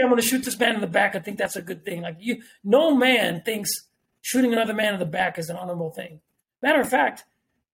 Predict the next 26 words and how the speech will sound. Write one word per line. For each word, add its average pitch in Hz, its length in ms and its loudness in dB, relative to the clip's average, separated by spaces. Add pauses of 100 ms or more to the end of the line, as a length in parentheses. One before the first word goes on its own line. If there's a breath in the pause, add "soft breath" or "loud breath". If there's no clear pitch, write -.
(140)
if 190 120 -2
one 294 160 4
of 294 60 4
my 262 100 4
Ranger 247 360 2
buddies 185 320 -2
or 185 60 -8
one 220 100 -2
of 220 60 -4
my 214 100 0
eighty-second 214 480 -4
Airborne 208 300 -8
buddies 160 220 -10
shot 208 180 -4
a 202 40 -12
person 196 280 -12
in - 0 -
the 180 80 -20
back, 196 200 0
I'd 226 80 0
have 247 120 2
that 202 100 0
motherfucker 202 420 -6
up 180 140 -10
on 175 100 -20
charges. - 540 -14